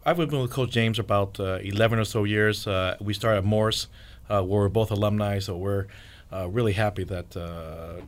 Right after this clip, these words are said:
Tracy McNair over there was able to, uh, bring a C F championship home to the Tigers, uh, this past weekend. Uh, then I moved with him to, uh, to U C High School, um, and then here we are at San Diego High. So, uh, it's, it's,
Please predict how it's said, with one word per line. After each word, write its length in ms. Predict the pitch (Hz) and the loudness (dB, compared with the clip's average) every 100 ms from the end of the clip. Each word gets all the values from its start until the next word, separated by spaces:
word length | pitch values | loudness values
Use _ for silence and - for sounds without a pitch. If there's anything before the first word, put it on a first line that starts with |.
| 104 | -4
Tracy 260 | - 110 104 | 0 0 0
McNair 320 | 92 101 95 | -2 -2 -2
over 100 | 92 | -2
there 120 | 90 | -4
was 120 | 87 | -4
able 200 | 92 85 | -6 -6
to, 320 | 85 90 82 | -8 -8 -10
uh, 140 | 82 82 | -10 -10
bring 220 | 82 101 | -4 -4
a 40 | 92 | -2
C 160 | - | -4
F 140 | 92 - | -6 -4
championship 380 | 101 92 95 | -4 -2 -4
home 200 | 104 92 | -4 -4
to 100 | 90 | -4
the 80 | 90 | -8
Tigers, 480 | 85 95 87 85 - - - - - - | -4 -4 -4 -6 -10 -16 -20 -20 -14 -8
uh, 80 | |
this 160 | 92 92 | -6 -6
past 300 | - 95 98 | -2 -2 0
weekend. 420 | 101 98 95 90 | -4 -4 -6 -6
Uh, 200 | 85 85 | -8 -8
then 140 | 87 98 | -6 -2
I 40 | |
moved 240 | 104 110 | -2 -2
with 100 | 104 | -2
him 220 | 101 101 98 | -2 -4 -4
to, 320 | 101 92 90 | -4 -6 -6
uh, 300 | 85 85 85 | -8 -10 -10
to 120 | - | -8
U 140 | 95 104 | -4 -4
C 160 | - | -2
High 140 | 104 107 | 0 0
School, 400 | - 110 104 101 - - - - | -2 -2 -4 -6 -16 -20 -20 -12
um, 380 | - 87 90 87 | -6 -4 -4 -4
and 100 | 95 | -4
then 80 | 90 | -2
here 100 | 95 | -2
we 140 | 101 90 | 0 -2
are 100 | 85 | -4
at 60 | |
San 200 | - 95 | -6 -6
Diego 120 | 87 | -8
High. 220 | 82 80 80 | -8 -8 -8
So, 260 | - 78 - - - - - - - | -10 -10 -12 -18 -20 -20 -20 -20 -16
uh, 160 | - 80 | -10 -8
it's, 280 | 98 107 - | -6 -6 -4
it's, 180 | 110 | -6